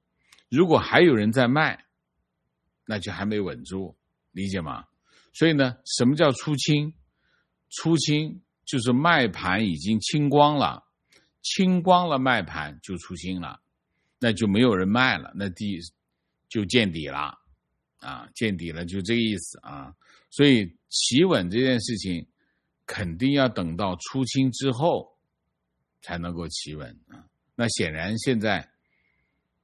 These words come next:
你现在看看挂牌量你就知道，挂牌量那么大，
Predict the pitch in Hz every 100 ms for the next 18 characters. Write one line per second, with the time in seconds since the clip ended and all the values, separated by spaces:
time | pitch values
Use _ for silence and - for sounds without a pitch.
0 | _ 98 95 139 139 - 139 135 117 143
1 | 113 101 101 131 131 82 67 67 71 64
2 | - _ _ _ 151 120 113 123 139 131
3 | 135 107 117 95